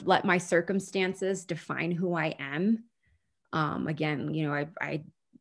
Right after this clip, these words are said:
the, my upbringing was challenging, but I never, like, let that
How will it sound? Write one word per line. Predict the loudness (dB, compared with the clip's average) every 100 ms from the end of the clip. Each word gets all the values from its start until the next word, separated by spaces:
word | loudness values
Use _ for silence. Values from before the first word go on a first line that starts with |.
| -10
the, | -4 0
my | 0 2
upbringing | 2 4 6 6 6
was | 4 2
challenging, | -2 0 2 4 8 8 8
but | 4
I |
never, | 4 4 4 4
like, | 4 0 _ _ 0
let | 2 4 4
that | 4